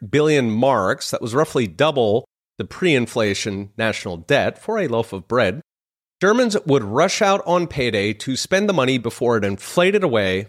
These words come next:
by the end of the day. Housewives use bundles of marks as firewood. A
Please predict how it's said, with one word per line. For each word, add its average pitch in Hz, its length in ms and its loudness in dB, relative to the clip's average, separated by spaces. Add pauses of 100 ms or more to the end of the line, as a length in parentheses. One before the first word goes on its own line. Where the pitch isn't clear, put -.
by 101 120 -2
the 98 120 0
end 85 140 -4
of 95 60 -8
the 113 60 -2
day. 113 360 0 (460)
Housewives 147 580 0
use 117 440 -2 (300)
bundles 160 640 0
of 151 240 -2
marks 101 400 -2
as 120 240 -4
firewood. 110 580 0 (520)
A 135 260 2